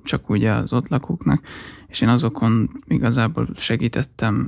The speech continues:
pakolásba, meg ilyenekbe, igazából nem, ö, volt köze a környezetvédelemhez annak.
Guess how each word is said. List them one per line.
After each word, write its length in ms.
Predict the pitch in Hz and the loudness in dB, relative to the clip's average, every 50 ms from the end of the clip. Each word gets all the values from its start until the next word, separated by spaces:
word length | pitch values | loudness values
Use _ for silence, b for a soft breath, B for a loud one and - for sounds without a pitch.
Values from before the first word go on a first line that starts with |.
| - _ | -6 _
pakolásba, 680 | - 123 127 - - 123 110 107 120 110 - - - - | -6 -6 -6 -2 -2 0 0 2 0 -2 -2 -2 -2 0
meg 180 | - 139 131 120 | 0 0 2 2
ilyenekbe, 420 | 147 139 135 - - - - 131 | 0 0 0 0 -2 -2 -2 0
igazából 420 | 127 131 131 165 131 123 - 131 | 0 2 2 2 2 2 4 4
nem, 220 | 127 127 127 127 123 151 | 4 4 4 4 4 2
ö, 160 | 131 131 139 | 2 2 2
volt 260 | 143 113 117 131 135 | 2 2 0 0 0
köze 220 | - - 156 - 127 | -2 -4 0 0 0
a 40 | 147 | 0
környezetvédelemhez 920 | - - 147 143 135 127 147 - - - - 131 135 135 143 147 - - | 0 -2 0 2 2 2 0 0 -2 0 0 2 2 2 2 2 2 0
annak. 460 | 127 123 127 131 139 160 - - | 0 0 2 2 2 2 0 -2